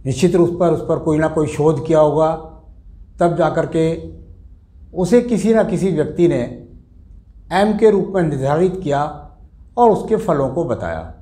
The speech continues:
जब यह बात मुझे ज्ञात हुई तो मैंने भी उस पर शोध शुरू किया कि भाई ये एम का चिन्ह जो है,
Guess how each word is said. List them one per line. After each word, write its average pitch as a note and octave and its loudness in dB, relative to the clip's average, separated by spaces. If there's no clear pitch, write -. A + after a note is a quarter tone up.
जब G#3+ 6
यह G#3+ 6
बात G#3 2
मुझे F3+ 2
ज्ञात F3+ 0
हुई G#3 0
तो G#3 6
मैंने G#3+ 4
भी A#3 2
उस A3 2
पर A3 2
शोध G3 0
शुरू E3 -2
किया G#2 -6
कि G3+ 6
भाई A#3+ 4
ये B3 4
एम G3 -2
का A#3 2
चिन्ह G#3 -2
जो E3+ 0
है, D3+ -2